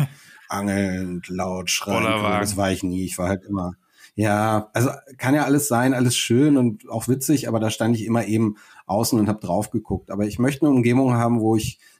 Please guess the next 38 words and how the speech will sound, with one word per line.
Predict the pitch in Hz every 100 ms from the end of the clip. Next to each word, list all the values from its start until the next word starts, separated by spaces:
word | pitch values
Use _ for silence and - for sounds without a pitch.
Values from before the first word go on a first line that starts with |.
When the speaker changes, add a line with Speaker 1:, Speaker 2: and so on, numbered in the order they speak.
| -
Speaker 2:
der | 104
Ole | 135 147
bin, | 131
der | 120 113
ich | 107
bin | 147 208 269 -
und | 117 113 -
auch | 113
Schwäche | - 120 151
zeigen | 147 143 135 143
kann. | 143 139 143
Und | 113 107
das | 110 -
ist, | - 123 -
ehrlich | 120 117
gesagt, | - 113
da | 113
trenne | 107 113
ich | 127 127
gar | 101
nicht | 104 101
so | 113 104
beruflich | 110 107 101 101
und | 101
privat. | - 98 90 90 - _ _ -
Ganz | 117 151
viel | - 175 220
bei | 202 156
Sachen, | 165 170 214 -
aber | 117 117 117 117 - - _ _ -
bei | 110
den | 104 104
Werten | 95 117 139 143 135 127
trenne | - 110
ich | 101
da | 92
gar | 85 78
nicht. | 82 85 -